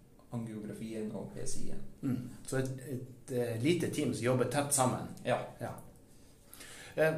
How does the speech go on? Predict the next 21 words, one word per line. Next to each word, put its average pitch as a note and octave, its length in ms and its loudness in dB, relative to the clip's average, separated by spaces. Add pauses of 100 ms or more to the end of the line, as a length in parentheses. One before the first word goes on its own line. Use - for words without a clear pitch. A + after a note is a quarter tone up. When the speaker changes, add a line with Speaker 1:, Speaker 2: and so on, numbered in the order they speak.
(120)
Speaker 2:
hva D#3+ 140 0
som E3 100 4
skjer D3 340 12
med A2+ 280 4
pasienten D#3 560 2
som - 180 -8
kommer B2+ 320 -4
da E2+ 120 -8 (140)
med G#2 140 -8 (160)
hjerteinfarktet B2 720 -8
sitt? - 240 -18 (420)
Speaker 1:
Da C#3+ 140 8
er D3 140 6
det A2+ 180 4
jo G#2+ 500 -2 (320)
først C#3+ 240 -2
og B2 80 -2
fremst A#2+ 260 -2
viktig C3 380 -2
å, G#2+ 400 -6
eh, G2+ 140 -4